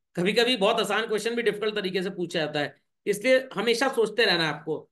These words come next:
तभी एमसीक्यूज़ अटेम्प्ट हो पाएंगे, क्योंकि एमसीक्यू में आंसर नहीं,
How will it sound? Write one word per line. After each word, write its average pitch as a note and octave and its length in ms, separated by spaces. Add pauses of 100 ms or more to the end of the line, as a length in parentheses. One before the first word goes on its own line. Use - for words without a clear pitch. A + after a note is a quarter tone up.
(160)
तभी G3+ 220
एमसीक्यूज़ G#3 500
अटेम्प्ट E3+ 280
हो D#3 140
पाएंगे, B2+ 300
क्योंकि - 760
एमसीक्यू A3 460
में C4+ 100
आंसर A3+ 380
नहीं, C#4 180